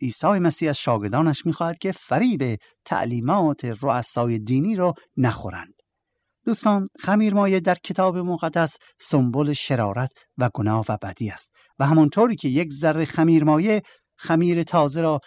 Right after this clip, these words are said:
مخمر می‌کند و نفوذ بسیار زیادی داره، به همان نحو عیسی مسیح به شاگردان خودش اخطار می‌ده که تعلیمات نادرست رؤسای مذهبی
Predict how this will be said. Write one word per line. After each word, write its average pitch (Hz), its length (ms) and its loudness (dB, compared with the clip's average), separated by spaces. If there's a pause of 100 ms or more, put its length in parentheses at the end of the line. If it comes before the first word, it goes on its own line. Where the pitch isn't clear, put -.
(160)
مخمر 156 540 2
می‌کند 131 500 -2 (240)
و 160 80 4
نفوذ 165 460 2
بسیار 175 560 0
زیادی 160 380 -2
داره، 120 360 -4 (260)
به 165 80 0
همان 214 320 2
نحو 185 180 0
عیسی 156 320 -2
مسیح 165 520 0
به 147 140 -6
شاگردان 143 600 0
خودش 165 460 -4
اخطار 202 440 0
می‌ده 180 300 -2 (320)
که 175 100 -4
تعلیمات 147 840 2
نادرست 160 840 2
رؤسای 170 720 0
مذهبی 160 500 -2